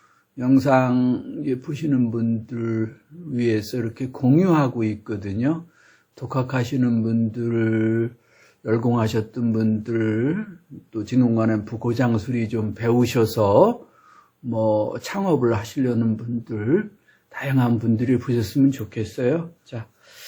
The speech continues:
그, 한 이백오십만 원 정도 되나요? 육십오 튠 리볼브.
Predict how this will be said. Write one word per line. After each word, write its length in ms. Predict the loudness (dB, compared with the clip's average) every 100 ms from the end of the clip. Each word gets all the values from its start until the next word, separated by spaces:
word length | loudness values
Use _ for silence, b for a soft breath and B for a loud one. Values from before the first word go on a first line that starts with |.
| B B B B _ _ _ -20 _ _ _ _ _ _ _ _ -20 _ _ _
그, 880 | 0 4 6 6 6 8 8 6 2 _ _ _ _ _ _ _ _ _ _ _ _ _ _ _
한 240 | 0 6
이백오십만 840 | 8 8 8 8 6 4 4 6 6
원 160 | 6
정도 300 | 6 4 0
되나요? 600 | -2 0 2 2 2 0 -2
육십오 460 | -4 -8 -8 -8
튠 300 | -8 -4 0
리볼브. 1120 | 2 0 0 0 -2 -4 -6 -2 0 0 -2